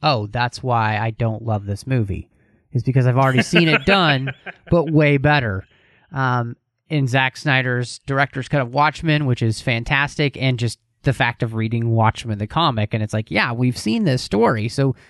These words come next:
Speaker 1: I, I think you saying that made me realize how unoriginal this really is.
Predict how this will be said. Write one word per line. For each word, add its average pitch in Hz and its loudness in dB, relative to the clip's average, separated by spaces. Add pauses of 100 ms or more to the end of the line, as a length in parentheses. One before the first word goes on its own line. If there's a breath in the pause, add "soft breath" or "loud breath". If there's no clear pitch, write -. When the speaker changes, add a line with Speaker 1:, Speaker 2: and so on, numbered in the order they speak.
(320 soft breath)
Speaker 1:
I, 165 0 (680)
I 143 0
think 233 -4
you 170 -2
saying 185 0
that 139 0
made 151 -2
me 151 -2
realize 156 -2
how 143 -2
unoriginal 147 0
this 135 -2
really 127 -2
is. 214 -4